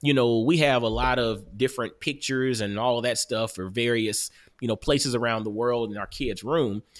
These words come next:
And, you know, they do a lot of reading and watching stuff. And then because of all the stuff that's out there from a media perspective, you know, there are various icons that they're,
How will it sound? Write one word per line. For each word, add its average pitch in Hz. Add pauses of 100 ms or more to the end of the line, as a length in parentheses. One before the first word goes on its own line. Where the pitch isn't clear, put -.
(200)
And, 131
you 233
know, 220
they 180
do 165
a -
lot 139
of 131
reading 123
and 110
watching 117
stuff. 104 (260)
And 175
then 208
because 190
of 131
all 147
the 135
stuff -
that's 120
out 165
there 110
from 120
a 107
media 143
perspective, 107 (220)
you 185
know, 165
there 160
are -
various 151
icons 113
that 113
they're, 120